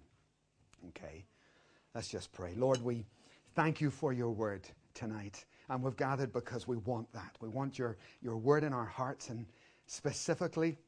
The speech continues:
regarding prosperity, and specifically re-, with regard to business and business life. Would you teach us how we should be? Lord, everyone here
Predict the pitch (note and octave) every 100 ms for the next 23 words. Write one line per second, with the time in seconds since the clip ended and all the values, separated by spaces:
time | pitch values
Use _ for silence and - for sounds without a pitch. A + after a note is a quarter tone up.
0 | _ _ _ _ B2 C3 C3 B2+ A#2+ A2+
1 | A2+ A2 - B2+ C#3+ D3 D3 - _ -
2 | _ G#2 A2 - A#2+ G#2+ - - D#3 D3+
3 | D3+ C#3 C3 - A#2+ A2+ G#2+ B2 C3 -
4 | A2+ A2+ G#2 F#2+ F#2 - - - - -
5 | A#2 B2 C3 C3 B2+ - G#2+ G2 C3+ D#3
6 | E3+ G#3+ - G#3 - G3+ F3+ - - -
7 | - - D#3+ E3 D3+ D3+ C3 C#3 A#2+ A#2+
8 | A2 G2 - _ _ _ _ _ _ _
9 | D3+ D#3 D#3 - - A3 F#3+ F3 D#3 B2+
10 | B2+ F#2